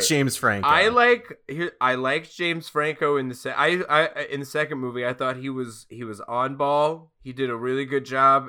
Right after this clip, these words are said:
Speaker 2: at, at, like, I was like, "Look at him." He's, I didn't think he, he was, like, really nervous and, like, n-, didn't have the chops in the first one.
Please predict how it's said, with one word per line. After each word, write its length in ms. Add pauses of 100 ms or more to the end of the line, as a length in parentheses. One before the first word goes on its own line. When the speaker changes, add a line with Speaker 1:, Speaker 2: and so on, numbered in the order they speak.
Speaker 2:
at, 340
at, 280
like, 260
I 120
was 160
like, 160
"Look 180
at 100
him." 420 (380)
He's, 220 (340)
I 140
didn't 240
think 160
he, 80 (160)
he 160
was, 180
like, 160
really 240
nervous 580
and, 180
like, 260
n-, 240
didn't 200
have 400
the 80
chops 480
in 100
the 60
first 340
one. 200